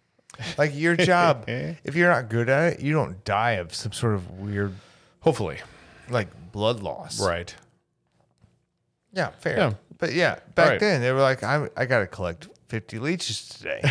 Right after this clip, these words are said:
Speaker 1: 'cause I gotta sell
Speaker 2: <laughs>
Speaker 1: my,
Speaker 2: Right. I got a lot of
Speaker 1: dollar."
Speaker 2: bloodletting to do.
Speaker 1: Yeah, fifty, fifty cents a piece.
Speaker 2: All right, I feel like you're gonna get this one too. Lamp lighter. This
Speaker 1: The
Speaker 2: is number
Speaker 1: people who
Speaker 2: thirteen.
Speaker 1: went around and lit all the gas lights.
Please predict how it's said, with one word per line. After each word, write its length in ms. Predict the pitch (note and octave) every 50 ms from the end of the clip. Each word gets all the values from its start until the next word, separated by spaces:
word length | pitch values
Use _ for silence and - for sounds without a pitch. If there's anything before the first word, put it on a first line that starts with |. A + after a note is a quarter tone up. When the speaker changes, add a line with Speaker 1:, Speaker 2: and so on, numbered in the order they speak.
| - - E3 - - -
Speaker 1:
'cause 140 | - B2+ B2+
I 120 | B2 A#2+
gotta 220 | A#2 G#2+ G2+ G#2
sell 180 | - - A#2+ A#2
Speaker 2:
<laughs> 20 |
Speaker 1:
my, 100 | A2+ A2+
Speaker 2:
Right. 140 | A2 - - - - - - - E3 -
I 100 | - D#3
got 140 | F3 F#3 F#3
a 40 | F#3+
lot 140 | F#3+ - B2
of 60 | A#2+
Speaker 1:
dollar." 220 | - D3+ E3+ F3 E3+
Speaker 2:
bloodletting 380 | D3 D3+ C#3+ C#3 C3 B2 A#2+ A#2
to 40 | A#2
do. 440 | G#2+ A2 A2 G#2+ G#2 G#2 G#2+ A2 G#2 - - - -
Speaker 1:
Yeah, 200 | - E3 B2 F2+
fifty, 400 | - - C#3+ C3+ - C3+ C3 B2 - -
fifty 300 | - - C#3 B2+ - C3
cents 280 | B2 A2+ B2 A2+ A2 -
a 40 | G#2+
piece. 480 | - E3+ F3 - - - - - - - - - - - _ _
Speaker 2:
All 60 | - C3+
right, 60 | B2
I 40 | A#2+
feel 180 | - - C#3
like 200 | C3+ C3 B2 -
you're 100 | C#3 C#3 C3
gonna 140 | B2+ B2+ A#2+
get 160 | A#2 A#2 -
this 200 | B2 A#2+ - -
one 140 | A#2 G#2+ G2+
too. 440 | - - - A2+ G#2 F2+ E2+ E2+ -
Lamp 540 | - A#2+ A2+ A2 A2+ A#2+ B2+ C#3+ D#3 D3+ - - - - -
lighter. 840 | A2 A2 G#2+ G2+ G#2 A2 A2 G#2+ - - F2+ D#2 D2 C2 G2 A2+ - - -
This 80 | - A#2+
Speaker 1:
The 40 | B2
Speaker 2:
is 60 | G#2+
number 220 | G#2+ G#2+ - E3+
Speaker 1:
people 140 | E3+ D#3 E3
who 80 | - - C#3
Speaker 2:
thirteen. 480 | C#3+ C3+ B2+ G2+ F#2+ F#2 F2+ E2+ E2+ F#2+
Speaker 1:
went 200 | A2+ C#3 D3+ E3
around 500 | D#3+ D3 B2 A2+ A2 G#2+ G#2 G2+ G2 -
and 260 | - G#2 G#2+ G#2 G#2 G#2+
lit 240 | A2+ A2+ F#2+ - - -
all 220 | - G2 G#2 A2+ B2+
the 120 | A2+ B2+
gas 500 | G2+ - A#2 G#2 G2 F#2+ E2+ - - - -
lights. 460 | - - - - - - - -